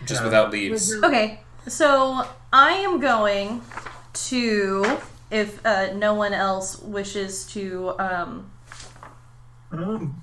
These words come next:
Speaker 2: be, be my guest.
Speaker 4: Okay.
Speaker 2: Go ahead.
Speaker 4: Um, so I'm going to use Empower,
Speaker 1: Mm-hmm.
Speaker 4: which is, uh, going to just ump the spell that I'm gonna be doing.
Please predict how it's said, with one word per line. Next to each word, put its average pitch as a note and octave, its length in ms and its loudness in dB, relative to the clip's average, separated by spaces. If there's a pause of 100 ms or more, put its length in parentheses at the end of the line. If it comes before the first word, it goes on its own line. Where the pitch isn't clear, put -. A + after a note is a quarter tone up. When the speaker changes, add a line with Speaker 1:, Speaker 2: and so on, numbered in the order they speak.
(400)
Speaker 2:
be, B2 200 -8 (140)
be B2 100 -6
my B2+ 180 -2
guest. D#3 340 -6 (140)
Speaker 4:
Okay. B3 200 4
Speaker 2:
Go - 120 -8
ahead. - 300 -2
Speaker 4:
Um, B3 300 2
so B3+ 300 2
I'm B3+ 260 4
going F4+ 220 0
to D#4 120 0
use B3+ 320 0
Empower, G#3+ 880 0 (380)
Speaker 1:
Mm-hmm. D3 120 2
Speaker 4:
which - 240 -4
is, G3+ 720 -2
uh, G3 400 2
going A#3 300 0
to A3+ 100 -4
just G#3 240 -2 (120)
ump E4+ 320 0
the G#3+ 160 -4
spell A#3 380 2
that G3+ 140 2
I'm G3 100 -2
gonna G3 160 0
be G3 140 -2
doing. F#3 320 -2